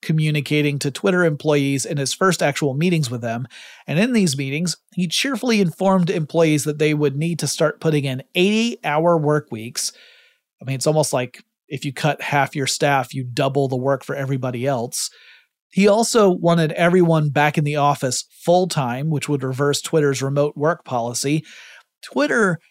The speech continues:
had made this remote work policy and even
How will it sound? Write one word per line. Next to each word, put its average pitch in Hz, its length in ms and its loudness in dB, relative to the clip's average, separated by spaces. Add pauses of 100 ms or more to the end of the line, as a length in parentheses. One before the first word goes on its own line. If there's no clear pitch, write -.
(180)
had 180 240 2
made 180 300 4
this 170 200 2
remote 165 320 2
work 170 260 0
policy 156 600 2
and 151 100 0
even 165 480 2